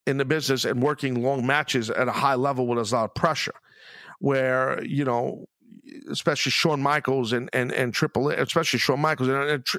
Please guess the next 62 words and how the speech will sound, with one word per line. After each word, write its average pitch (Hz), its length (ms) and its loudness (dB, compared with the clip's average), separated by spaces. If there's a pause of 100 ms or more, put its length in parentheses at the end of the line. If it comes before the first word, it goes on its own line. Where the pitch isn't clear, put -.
and 143 180 0
Michael 190 260 2
Cole 143 240 2
hit 147 160 0
it 113 120 -2
great 135 340 0
at 113 100 -4
the 123 80 0
end 117 140 0
of 107 60 0
the 98 40 -4
show. - 400 2 (460)
And 135 200 2
he 135 240 0
said 143 220 0
on 120 120 0
the 127 120 2
air, 208 180 2
and 143 80 0
he 120 60 0
said, 127 220 0
like, 123 160 0
"These 139 160 -2
guys 143 280 0
are 123 60 2
not 135 360 0
daily 139 300 0
performers 147 540 -2
anymore, 101 380 0
you 107 80 -2
know, 110 160 0
and 107 100 0
they 123 100 -2
b-, 127 160 -4 (140)
busted 123 300 0
their 117 160 2
asses 165 320 0
out 104 160 0
here, 104 220 0 (400)
you 175 80 0
know, 139 80 2
all 170 120 0
four 220 260 0
guys." 110 360 -2
And 123 100 0
that's 131 120 -2
true, 214 440 -2 (300)
but 160 180 0
you 143 80 0
gotta 156 320 0
be 170 140 0
careful. 117 420 -2
And 117 80 0
this 131 140 -2
is 147 80 -2
how 160 120 2
you 165 140 -2
get 165 160 -2
hurt. 190 280 2
And 113 140 0
it, 127 140 -2
it, 131 200 0